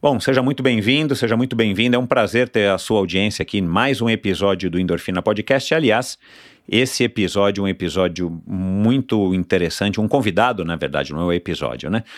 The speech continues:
Um convidado muito interessante, o André Koch, um cara que, eh, eu já tinha ouvido falar, eu acho que a gente conversa aqui isso no episódio, através do, de outro convidado, um amigão meu, Antônio Mansur,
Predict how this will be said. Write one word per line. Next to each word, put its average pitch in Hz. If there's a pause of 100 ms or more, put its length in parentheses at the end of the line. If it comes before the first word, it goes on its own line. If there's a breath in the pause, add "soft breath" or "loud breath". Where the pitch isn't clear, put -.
(280 loud breath)
Um 120
convidado 113
muito 98
interessante, 87 (140)
o 90
André 85
Koch, - (360 loud breath)
um 92
cara 90
que, 80 (600 loud breath)
eh, -
eu -
já 107
tinha 156
ouvido 107
falar, 101
eu 104
acho 104
que -
a 90
gente 98
conversa 87
aqui 85
isso -
no 76
episódio, 78 (240 loud breath)
através 95
do, 85
de 85
outro 117
convidado, 90
um 87
amigão 85
meu, 95
Antônio 87
Mansur, 113